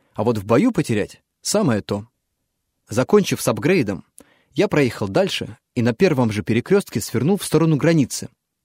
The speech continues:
то есть наступающих немцев. Пока укрытий вокруг нет, но с опцией "Маскировочная сеть" это не так и важно. С ней танки могут стоять в открытом поле, и их никто и не увидит, если только близко подойдет.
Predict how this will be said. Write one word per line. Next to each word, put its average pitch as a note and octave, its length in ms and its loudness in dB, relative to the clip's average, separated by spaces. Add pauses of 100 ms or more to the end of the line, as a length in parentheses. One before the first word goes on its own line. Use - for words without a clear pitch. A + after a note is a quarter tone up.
(100)
то G3 120 4
есть A#2+ 300 0 (220)
наступающих C#3+ 760 0
немцев. C3 500 0 (800)
Пока A2+ 280 2
укрытий D3+ 440 -2
вокруг B2 320 -2
нет, C3+ 300 -2 (340)
но A#2+ 140 0
с - 100 -2
опцией C3 260 0
"Маскировочная A2+ 640 0
сеть" - 360 -2 (160)
это C#3+ 200 0
не F#3 120 2
так - 180 0
и G3 40 0
важно. G2+ 360 0 (800)
С - 160 -6
ней E3 180 4
танки D3+ 340 0
могут C3 300 2
стоять C3 320 0
в G#2+ 60 -6
открытом A2+ 420 -2
поле, D3+ 380 -2 (420)
и C3 60 2
их D#3+ 360 0 (220)
никто C3 380 4
и E3 100 6
не D#3+ 140 4
увидит, D3 520 0 (380)
если D#3 240 0
только G3+ 240 2
близко F#3+ 300 0
подойдет. G#2+ 500 0